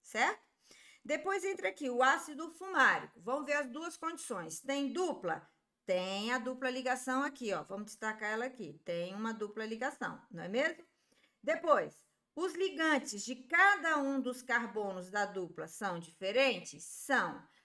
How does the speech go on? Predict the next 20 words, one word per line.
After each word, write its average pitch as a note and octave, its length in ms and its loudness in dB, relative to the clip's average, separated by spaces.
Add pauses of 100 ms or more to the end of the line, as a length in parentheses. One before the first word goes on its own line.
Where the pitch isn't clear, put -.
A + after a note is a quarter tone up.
(140)
Vamos C#4 260 0
ver C4 160 6
se C4 80 -10
ele A3+ 140 -2
é G#3 80 -4
cis B3 360 -6
ou G3 80 -4
ele F3+ 140 -2
é F3 60 -2
trans? A3 560 2
Ó, F3 340 -4
o F3+ 80 -8
hidrogênio, F#3 760 -6
a - 20 -8
gente G#3+ 160 -12
destaca G#3 420 -6
o A3 40 -6
menor. A#3 340 -4
Hidrogênio, F#3+ 560 -8
hidrogênio. A#3+ 580 -2